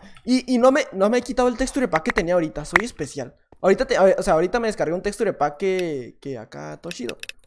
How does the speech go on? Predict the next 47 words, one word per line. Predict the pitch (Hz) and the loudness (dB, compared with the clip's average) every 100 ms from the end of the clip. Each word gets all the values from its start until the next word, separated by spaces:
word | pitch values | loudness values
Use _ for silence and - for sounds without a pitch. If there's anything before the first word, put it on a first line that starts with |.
| - _ - - - _ _ _ | -18 _ -8 -8 -8 _ _ _
Y, | 190 190 190 | -6 -4 -2
y | |
no | 190 | 0
me | 233 | 4
lo | 262 | 2
quité, | 269 147 190 | 0 -2 -2
soy, | - 226 233 | 0 -4 -4
soy | - 196 202 | -6 -4 -2
genial, | 294 240 190 240 | -2 0 2 2
¿verdad? | 196 180 269 285 | 2 2 0 0
Soy | - 233 240 | -2 0 0
estupendamente | 262 - 190 214 233 240 233 | -6 -6 -4 -2 0 -2 -4
genial. | 247 147 | -6 -4
A | 135 | -2
ver, | |
vamos | 165 233 | -2 -4
a | 196 | -8
ir | |
para | - 135 | -8 -8
allá. | - - - - - - | -8 -18 -20 -20 -20 -18
¿Por | - - | -14 -10
qué, | 269 | -10
Cubo? | 247 240 | -8 -6
¿Por | 214 - | -4 -4
qué | 220 | -6
no | 233 | -6
te | 233 | -6
esperas | 233 226 226 | -8 -6 -6
a | 226 | -6
que, | 190 147 123 - _ - _ - _ _ _ | -8 -8 -8 -14 _ -20 _ -20 _ _ _
pues | 127 | -12
no | 147 | -12
sé, | - 302 262 | -12 -14 -12
nomás? | 127 143 240 - _ _ _ | -10 -10 -12 -16 _ _ _
Cuatro, | 143 156 - 185 | -6 -6 -6 -8
tres, | 175 143 147 151 143 | -8 -4 -2 -2 -6
dos, | 156 160 151 139 - | -12 -12 -12 -14 -16
uno. | - 185 180 | -16 -14 -12
Ok, | 165 147 135 | -8 -8 -4
creo | 226 | -4
que | 247 | -2
el | 180 | -2
mato | 160 160 | -2 -2
ya | 220 208 | -4 -2
me | 202 | -2
vio, | 143 | -2
¿no? | 131 202 - | -2 -8 -10